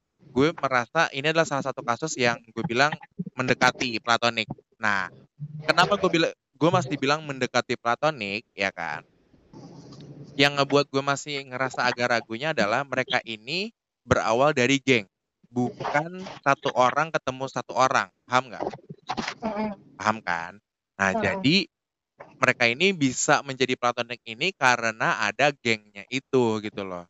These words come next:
Speaker 1: Yang ngebuat mereka jadi kayak, "Ah, ya udah," gitu kan, kita cuma teman satu geng gitu loh. Bukan yang ada for each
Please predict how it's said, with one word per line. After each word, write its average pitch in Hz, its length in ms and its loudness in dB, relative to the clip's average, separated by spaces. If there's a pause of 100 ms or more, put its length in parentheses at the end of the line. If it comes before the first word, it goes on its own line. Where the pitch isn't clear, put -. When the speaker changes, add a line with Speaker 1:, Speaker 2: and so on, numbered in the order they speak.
Speaker 1:
Yang 107 240 -6
ngebuat 110 300 -2
mereka 107 360 -2
jadi 113 240 -2
kayak, 104 420 0 (1120)
"Ah, 226 120 0
ya 120 180 4
udah," 196 400 0
gitu - 260 -10
kan, 165 140 -12
kita 156 200 -4
cuma 135 200 -4
teman 117 260 -4
satu 143 420 -4
geng 117 320 2
gitu 95 200 -8
loh. 90 140 -6 (100)
Bukan 113 380 -2
yang 107 220 -2
ada 110 420 2
for 110 220 -2
each - 180 0